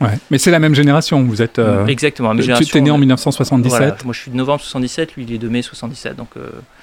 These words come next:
Speaker 2: même génération, même code. Bon, lui, il est breton, comme il est un, un breton, il est de Nantes, pardon. Je sais que c'est, il y a <laughs> toujours ce,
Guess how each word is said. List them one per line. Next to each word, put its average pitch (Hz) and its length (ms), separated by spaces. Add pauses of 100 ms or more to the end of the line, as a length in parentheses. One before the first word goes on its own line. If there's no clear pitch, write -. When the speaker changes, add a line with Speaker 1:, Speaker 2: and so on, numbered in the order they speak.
(260)
Speaker 2:
même 117 120
génération, 123 480
même 117 200
code. 147 280
Bon, 117 120
lui, 120 100
il 113 60
est 113 40
breton, 117 380
comme 113 240
il 110 80
est 113 40
un, 110 180 (100)
un 117 40
breton, 117 340
il 110 100
est 110 60
de 123 40
Nantes, 139 300
pardon. 127 320
Je - 80
sais - 120
que - 60
c'est, 113 220
il 110 60
y 113 40
a 117 140 (520)
<laughs> - 600
toujours 139 260
ce, - 200